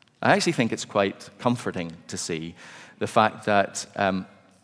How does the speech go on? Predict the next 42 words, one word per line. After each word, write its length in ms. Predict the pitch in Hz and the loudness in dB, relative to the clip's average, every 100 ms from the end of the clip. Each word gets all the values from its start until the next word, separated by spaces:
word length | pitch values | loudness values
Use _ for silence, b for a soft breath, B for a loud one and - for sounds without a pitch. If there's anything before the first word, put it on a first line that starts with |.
| - _ - | -20 _ -6
these 240 | 107 151 | -2 0
churches 340 | 147 113 - 101 | 0 -2 -2 -6
have 100 | 95 | -4
been 120 | 101 | 2
brought 220 | 117 117 | 2 2
together 280 | 113 95 92 | 0 -2 0
by 140 | 90 | 0
the 80 | 85 | -2
gospel. 460 | 87 82 - 85 - _ _ - | -2 -4 -6 -12 -14 _ _ -4
Paul 380 | 107 120 135 127 | 4 6 4 0
and 120 | 104 | -6
Titus 460 | 101 95 95 - - B B B | -4 -2 -4 -8 -18 B B B
had 160 | 98 | -2
been 140 | 113 113 | 2 2
in 120 | 104 | 0
Crete. 340 | - 123 131 - B B B B B B | -2 -4 -4 -12 B B B B B B
Um, 340 | 95 95 90 90 - - | 2 2 2 -2 -14 -12
Paul 180 | - 104 | 0 2
had 120 | 104 | 4
left 260 | 95 98 - | 2 0 0
Titus 320 | 107 101 98 | -2 0 -2
in 200 | - 98 | -4 -6
Crete. 340 | 101 107 120 - B B B - | -4 -4 -4 -10 B B B -8
Uh, 100 | - - | -8 2
but 120 | 131 | 4
it 120 | 127 | 4
seems 280 | - 151 196 | 2 0 0
as 80 | 156 | -2
though 80 | 117 | -2
the 100 | 101 | 0
gospel 420 | 113 110 - 101 | 0 0 -2 -4
had 180 | 101 95 | -4 -2
gone 240 | 101 98 | -2 -2
so 280 | 92 - 151 | -4 0 0
quickly 460 | 147 - 175 131 104 | -2 -4 -2 0 0
ahead 360 | 98 123 180 | 0 0 2
of 120 | 202 | 0
them 260 | 110 85 85 | 0 -2 0
that 540 | 110 - - - 147 | -2 -2 -8 -20 -10
different 320 | - 165 175 165 | -4 -2 -4 -6
communities 720 | 151 160 196 139 95 - - B B B B B | -6 -4 -2 -4 -8 -14 -18 B B B B B
of 480 | - 127 117 110 - | 6 6 6 -4 -8